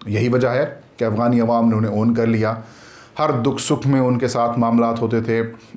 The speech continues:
उनके कल्चर को अडॉप्ट करते थे, जो रसूम रवाज या जो बाकी तालीमात हैं, उनके मुताबिक ही वो एक्ट करते थे और उसकी अच्छे तरीके से पजीराई भी करते थे। यही वजह है कि वो कामयाब रहे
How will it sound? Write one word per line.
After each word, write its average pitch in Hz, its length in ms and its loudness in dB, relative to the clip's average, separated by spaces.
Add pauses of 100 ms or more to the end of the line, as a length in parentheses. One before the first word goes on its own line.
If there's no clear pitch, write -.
(140)
उनके 123 260 0
कल्चर 120 360 0
को 113 140 0
अडॉप्ट 113 320 -2
करते 113 260 0
थे, 110 300 -2 (200)
जो 117 120 2
रसूम 120 460 2
रवाज 113 520 0 (760)
या 120 100 0
जो 120 360 -2 (320)
बाकी 120 220 -2
तालीमात 123 500 0
हैं, 135 240 -4
उनके 165 260 0
मुताबिक 127 400 0
ही 127 60 -2
वो 117 260 0
एक्ट - 160 -6
करते 123 340 0
थे 123 100 -2
और 131 140 2
उसकी 135 300 -2 (380)
अच्छे 123 200 -4
तरीके 117 280 0
से 117 80 -2
पजीराई 113 480 0
भी 123 100 0
करते 104 280 -2
थे। 104 220 -2 (420)
यही 175 180 2
वजह 120 200 2
है 107 320 -4 (280)
कि 120 60 -2
वो 120 180 2
कामयाब 107 460 -2
रहे 78 180 -4